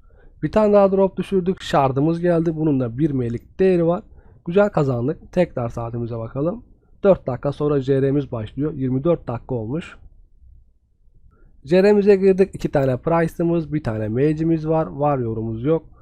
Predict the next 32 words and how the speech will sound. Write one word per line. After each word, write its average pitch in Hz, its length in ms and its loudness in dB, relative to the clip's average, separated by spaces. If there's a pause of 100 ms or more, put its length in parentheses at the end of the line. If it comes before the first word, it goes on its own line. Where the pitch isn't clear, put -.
(200)
Bu 139 80 -6
kötü 156 300 -4
arkadaşlar. 123 640 -4 (120)
Partimiz 139 540 -2 (380)
Deva'yı 127 340 0
kesemez, 120 520 -6
P 127 200 -4
K'yı 107 280 -10
kazanamaz. 156 560 -4
Allah'tan 143 540 -2
bir - 60 -18
tane 123 200 -4
mage 127 320 -2
var. 135 160 -6 (100)
En 139 80 0
azından 113 380 -4
bossları 123 360 -4
kestiğimizde 127 680 -4 (240)
yürümeyeceğiz. 123 640 -2 (880)
C 185 180 4
R'miz 196 340 4
bitti. 185 380 0
Kaybettik. 175 680 0
İki 147 160 -10
tane 120 320 -2
Black 151 260 -2
Gem, 151 260 -2
bir 135 100 -12
tane 113 280 -6
Blue 151 180 -2
Gem 170 240 0
aldık. 165 340 -2